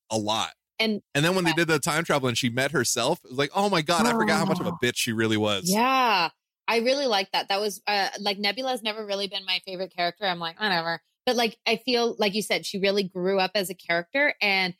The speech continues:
Speaker 2: she kind of s-, was a main character in this movie. She kinda stole the show a little.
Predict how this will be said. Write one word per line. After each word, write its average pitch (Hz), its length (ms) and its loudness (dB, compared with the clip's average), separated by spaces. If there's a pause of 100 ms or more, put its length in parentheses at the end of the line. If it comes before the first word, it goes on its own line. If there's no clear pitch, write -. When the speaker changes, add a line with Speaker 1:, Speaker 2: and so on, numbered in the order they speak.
(120)
Speaker 2:
she - 160 -2
kind 466 260 -2 (220)
of 269 80 -14 (320)
s-, - 200 -12
was 277 220 4
a 320 60 0
main 294 260 0
character 302 460 0
in 190 120 0
this 185 160 -4
movie. 180 200 -4
She - 80 -10
kinda 294 180 -6
stole 254 240 -4
the 262 80 -4
show 285 240 0
a 311 40 -6
little. 165 360 -2